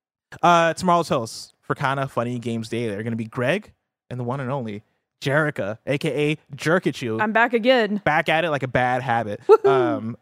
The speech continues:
Speaker 1: of course, thank you so much for joining me.
Speaker 2: Yeah, thank
Speaker 1: Where
Speaker 2: you for having me.
Speaker 1: Of course. And again, where can people find, uh, find your stuff if they wanna follow your podcast?
Speaker 2: Absolutely. Find, uh, follow us on J K Games Podcasts on all the socials. And then, of course, you can follow me on Twitter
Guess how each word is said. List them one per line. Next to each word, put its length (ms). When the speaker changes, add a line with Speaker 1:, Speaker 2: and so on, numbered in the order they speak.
Speaker 1:
of 100
course, 220
thank 180
you 60
so 100
much 320
for 120
joining 280
me. 160
Speaker 2:
Yeah, 120
thank 160
Speaker 1:
Where 120
Speaker 2:
you 60
for 80
having 240
me. 140
Speaker 1:
Of 120
course. 320
And 120
again, 240
where 120
can 80
people 180
find, 420
uh, 240
find 240
your 80
stuff 320
if 120
they 60
wanna 200
follow 260
your 120
podcast? 480
Speaker 2:
Absolutely. 400
Find, 240
uh, 360
follow 260
us 140
on 220
J 180
K 160
Games 240
Podcasts 760
on 200
all 180
the 100
socials. 540
And 120
then, 100
of 80
course, 280
you 60
can 80
follow 220
me 120
on 160
Twitter 360